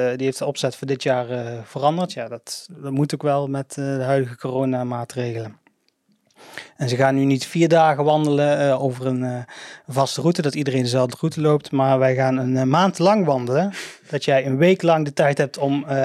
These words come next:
een route van tweeënhalf, vijf of tien kilometer te lopen in, in Breugel of in Zon. Misschien dat hele sportieve mensen zelfs, eh, eentje, een route in Breugel en in Zon gaan lopen.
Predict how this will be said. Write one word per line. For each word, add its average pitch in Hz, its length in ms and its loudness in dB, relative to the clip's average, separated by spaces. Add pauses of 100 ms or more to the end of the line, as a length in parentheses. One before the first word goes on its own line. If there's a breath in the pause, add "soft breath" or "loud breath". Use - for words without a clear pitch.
een 131 180 -2
route 151 260 -2
van 139 140 -2
tweeënhalf, 147 600 2 (560 loud breath)
vijf 151 420 0 (100)
of 175 160 0
tien 202 180 2
kilometer 185 500 4
te - 120 -2
lopen 165 540 4
in, 135 320 0
in 135 240 -6
Breugel 143 300 4
of 120 140 -2
in 120 100 -2
Zon. 165 200 2
Misschien 147 280 0
dat 127 140 -4
hele 131 200 0
sportieve 127 480 -6
mensen 131 320 -4
zelfs, 123 420 -8
eh, 131 320 -6
eentje, 139 400 -10 (220)
een 147 300 -2
route 151 260 0
in 135 100 -2
Breugel 143 360 2
en 208 180 0
in 165 120 2
Zon 170 240 4
gaan 202 120 4
lopen. 208 560 0